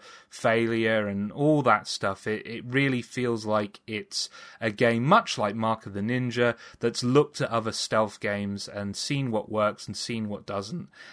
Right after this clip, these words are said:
and tried to fill it with all the things that people love about stealth games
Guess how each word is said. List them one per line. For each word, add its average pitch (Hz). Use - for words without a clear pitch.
and 104
tried 117
to 110
fill -
it 120
with 117
all 113
the 107
things 104
that 101
people 104
love 113
about 104
stealth -
games 101